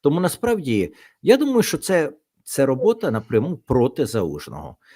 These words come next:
Але я з ним єдине не згоден. Мені здається, що ця робота ведеться все-таки не з Москви, а з Києва.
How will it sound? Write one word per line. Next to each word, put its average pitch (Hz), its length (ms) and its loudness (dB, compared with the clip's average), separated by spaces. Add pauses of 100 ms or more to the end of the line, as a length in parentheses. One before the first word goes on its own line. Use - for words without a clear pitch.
(160)
Але 131 260 4
я 170 400 2
з 107 100 -6
ним 143 160 -4
єдине 131 320 2
не 127 100 0
згоден. 143 340 -2
Мені 151 200 -4
здається, 143 320 0
що 139 120 -8
ця 143 160 -2
робота 139 300 -2
ведеться 120 340 -4
все-таки - 380 -6
не 120 80 -2
з 117 80 -8
Москви, 123 360 -6
а 92 60 -4
з - 80 -12
Києва. 67 460 -12